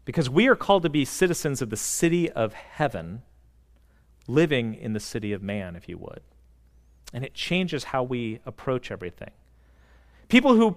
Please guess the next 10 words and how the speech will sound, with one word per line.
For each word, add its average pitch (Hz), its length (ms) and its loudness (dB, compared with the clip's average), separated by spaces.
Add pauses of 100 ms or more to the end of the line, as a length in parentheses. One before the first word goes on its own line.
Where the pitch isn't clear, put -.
tend 208 200 4
to 185 60 2
be 160 120 4
very 160 320 6
religious 135 800 0 (320)
tend 170 280 2
to 135 320 2
reject 123 800 2 (480)
the 110 120 -4
city 95 480 -4